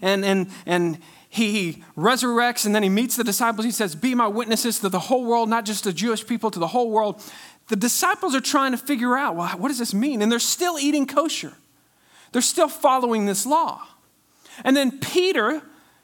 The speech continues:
who's one of the main disciples, one of the best friends of Jesus, Peter says this, and he's talking to the God that he just had a dream about.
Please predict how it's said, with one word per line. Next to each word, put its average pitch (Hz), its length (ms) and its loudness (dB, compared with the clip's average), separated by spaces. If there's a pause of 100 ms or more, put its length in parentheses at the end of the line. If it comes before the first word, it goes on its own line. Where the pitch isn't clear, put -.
who's 220 160 0
one 247 100 4
of 226 60 2
the 202 80 2
main 233 240 2
disciples, 233 540 0
one 220 100 2
of 208 60 0
the 185 60 0
best 226 260 0
friends 233 240 0
of 190 80 -6
Jesus, 208 680 -4 (1400)
Peter 359 240 0
says 226 320 0
this, 208 480 -2 (100)
and 208 120 0
he's 202 180 -2
talking 247 440 -2
to - 120 -10
the 196 40 -6
God 190 400 -2 (220)
that 185 120 -6
he 170 80 -6
just 180 160 -6
had 185 100 -2
a 170 60 -4
dream 170 300 -6
about. 135 340 -8